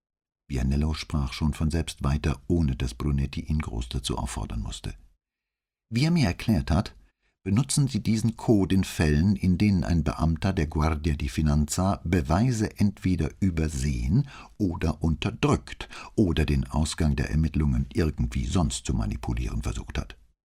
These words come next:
"Wie zum Beispiel?", fragte Brunetti. "Genauso wie wir", antwortete Vianello, ohne rot zu werden. "Indem wir woanders hingucken, wenn unser Lebensmittelhändler keine Quittung gibt,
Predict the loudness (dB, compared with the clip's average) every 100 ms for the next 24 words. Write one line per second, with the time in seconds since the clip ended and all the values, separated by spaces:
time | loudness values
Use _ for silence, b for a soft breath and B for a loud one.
0 | _ _ 2 2 2 -2 -2 -4 -6 -8
1 | -10 -16 _ _ _ -10 -8 -8 -6 -4
2 | -4 -8 -14 -18 _ _ _ _ -2 2
3 | 4 2 -4 -6 0 2 2 0 -6 -18
4 | _ -4 -2 -4 -4 -4 -2 -2 -2 -2
5 | -2 -2 -4 -2 -6 -8 -8 -8 -8 -10
6 | -12 b b _ _ _ _ 0 4 6
7 | 6 6 4 4 4 4 2 2 2 2
8 | 2 4 4 4 2 2 2 2 2 0
9 | 0 2 2 4 2 2 2 0 2 0
10 | 2 0 0 -4